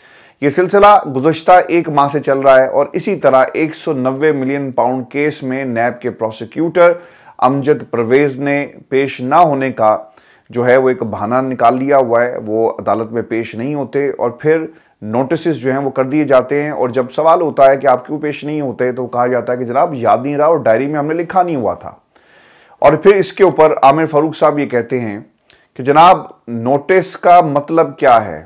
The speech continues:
केस ने मुकर्रर तारीख पर खुद ब खुद जो है वो लगना है, यानी जो जमानत के मामलात हैं वो ऑटोमेटिकली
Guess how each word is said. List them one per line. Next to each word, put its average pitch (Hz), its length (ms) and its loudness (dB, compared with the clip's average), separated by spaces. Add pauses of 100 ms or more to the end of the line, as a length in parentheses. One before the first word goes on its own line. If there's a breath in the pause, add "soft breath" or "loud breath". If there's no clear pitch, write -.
(800)
केस 160 320 0
ने 165 120 0
मुकर्रर 147 440 2
तारीख 143 420 2
पर 151 320 -2
खुद - 200 -8
ब 143 180 4
खुद 156 260 -6
जो 135 140 -2
है 135 120 0
वो 127 120 0
लगना 117 340 0
है, 156 200 -2
यानी 127 380 -4
जो 113 400 -6
जमानत 107 440 -2
के 151 120 -6
मामलात 131 480 0
हैं 156 100 -10
वो 143 160 -2
ऑटोमेटिकली 123 720 -4